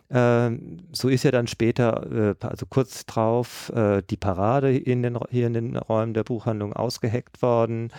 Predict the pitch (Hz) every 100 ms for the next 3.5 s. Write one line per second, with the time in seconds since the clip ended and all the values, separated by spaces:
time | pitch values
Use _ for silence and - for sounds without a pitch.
0 | - 160 135 - 117 113 104 107 104 107
1 | - 110 107 98 107 101 98 98 - -
2 | 98 95 151 147 - 131 117 113 113 107
3 | - 107 101 101 98